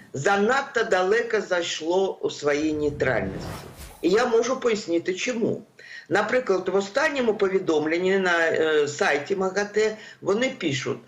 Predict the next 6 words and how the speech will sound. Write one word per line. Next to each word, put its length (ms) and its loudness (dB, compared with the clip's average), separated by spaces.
«За 260 0
інформацію 1000 0
від 240 -4
заес». 580 -2
І 140 4
я 380 2